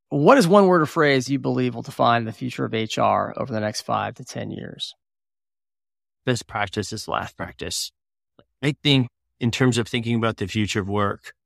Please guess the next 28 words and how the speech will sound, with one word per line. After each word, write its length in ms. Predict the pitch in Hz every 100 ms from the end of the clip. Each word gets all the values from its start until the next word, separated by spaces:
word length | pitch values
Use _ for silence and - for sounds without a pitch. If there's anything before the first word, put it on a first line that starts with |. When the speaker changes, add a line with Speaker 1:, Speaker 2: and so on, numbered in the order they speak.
| _ _ _
Speaker 2:
once 380 | 117 147 175 -
it's 180 | 147 -
in 140 | 131
all 260 | 127 117 117
the 80 | 113
articles 520 | 113 110 107 113 98
and 100 | 101
all 120 | 104
the 80 | 101
book, 260 | 92 110 - _ _
it's 220 | 123 -
last 320 | 127 123 120
practice. 560 | 123 98 - 90 - -
You're 140 | 120
behind 440 | 101 107 - 110 107
the 60 | - _ -
curve. 360 | - 113 117 - _ _ _ _
And 140 | 131 135
I 200 | 165 160
always 540 | 151 151 139 123 - -
think 200 | 127 113
about, 380 | 113 107 101 107 _
um, 320 | 110 104 101 - _ _ _ _ -
I 80 |
don't 180 | 151 165
seek 220 | - 143 -
best 220 | 110 104
practice. 520 | 107 92 - 107 -